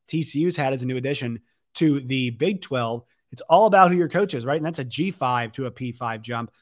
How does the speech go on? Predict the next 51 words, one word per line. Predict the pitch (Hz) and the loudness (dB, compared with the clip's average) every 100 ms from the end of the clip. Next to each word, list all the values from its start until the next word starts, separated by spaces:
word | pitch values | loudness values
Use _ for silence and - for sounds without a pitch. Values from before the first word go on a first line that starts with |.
| _ - | _ -16
This | 196 | -12
is | 175 | -8
just | 165 - | -10 -8
P | 175 | -10
five | 160 139 117 | -2 -2 -2
to | |
P | - 143 | -8 -8
five. | 147 110 123 | -8 -12 -14
They've | 123 113 | -14 -8
got | 143 160 | -8 -8
the | 147 | -10
resources, | 123 151 - 120 113 113 | -8 -8 -8 -12 -12 -12
they | |
got | 113 139 131 | -8 -8 -6
the | |
needs, | 127 143 127 120 _ _ _ _ | -6 -4 -4 -8 _ _ _ _
and | 160 | -4
especially | - 196 170 | -2 0 -2
in | |
a | 156 | -2
conference | 170 160 160 151 | 0 0 0 -4
where | - | -4
everybody's | 151 147 139 | -2 -2 -2
kind | - 143 | -4 -6
of | 131 | -4
around | 139 135 | -2 -2
the | 120 | -4
same | - 131 120 | -6 -6 -4
range | 117 143 151 120 123 165 - _ _ _ | -4 -2 -2 -2 -4 -8 -12 _ _ _
when | 143 | -12
it | 127 | -4
comes | 147 131 | -4 -4
to | |
what | 143 | -4
you're | 123 | -6
bringing | 113 113 113 | -6 -6 -6
in | 156 147 | -4 -4
and | 127 | -4
kind | 123 | -6
of | 117 | -6
the | 117 | -8
profile | - 135 123 131 123 | -8 -8 -2 0 0
of | 113 | -4
the | |
schools. | - 214 185 156 - _ _ | -6 0 2 0 -4 _ _
I | _ | _
think | - 185 | -8 -2
there's | 170 147 | 0 2
a | 143 | 2
definite | 143 147 139 120 | 2 2 0 -8
chance. | - 135 107 - | -4 -4 -6 -14